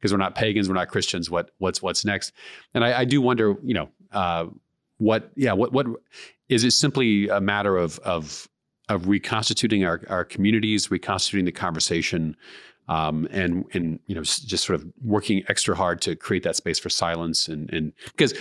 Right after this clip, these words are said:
I love his images of, of the conversation or the invitation or,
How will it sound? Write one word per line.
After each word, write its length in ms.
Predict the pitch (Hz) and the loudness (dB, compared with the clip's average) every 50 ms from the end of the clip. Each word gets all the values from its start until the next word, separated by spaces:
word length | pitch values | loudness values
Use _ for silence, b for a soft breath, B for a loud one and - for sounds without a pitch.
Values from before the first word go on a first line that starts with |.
| B B | B B
I 80 | 143 131 | 0 0
love 120 | 143 160 | 2 2
his 140 | 165 156 135 | 2 2 4
images 300 | 143 127 110 110 104 92 | 4 4 4 4 2 2
of, 160 | 98 85 80 | 0 0 -2
of 160 | - - 98 87 | -4 -4 -2 -2
the 80 | 101 | -2
conversation 800 | - - - 98 87 82 80 - 101 87 80 - - 69 67 73 | -4 -2 -4 -2 -2 0 0 0 0 0 0 0 -4 -6 -6 -4
or 200 | 85 85 82 82 | -4 -2 -2 0
the 140 | 80 98 113 | 0 0 0
invitation 720 | 107 104 101 - - - 78 71 - - - 69 65 69 | 0 0 0 -2 0 -2 -2 -2 -4 -6 -6 -8 -8 -10
or, 540 | - - 90 90 85 85 82 82 82 80 76 | -6 -2 -2 0 0 2 0 0 0 -2 -4